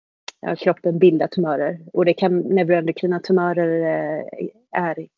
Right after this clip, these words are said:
klassad som en ovanlig, eh, sjukdom.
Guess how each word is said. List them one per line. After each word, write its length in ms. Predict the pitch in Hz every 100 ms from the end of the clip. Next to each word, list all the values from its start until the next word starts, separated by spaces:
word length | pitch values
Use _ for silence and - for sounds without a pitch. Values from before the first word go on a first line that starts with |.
| -
klassad 500 | 202 - - 208 -
som 120 | 190
en 120 | 175
ovanlig, 920 | - 202 175 202 214 220 214 202 185 185
eh, 460 | 175 170 170 180
sjukdom. 540 | - 190 - - 202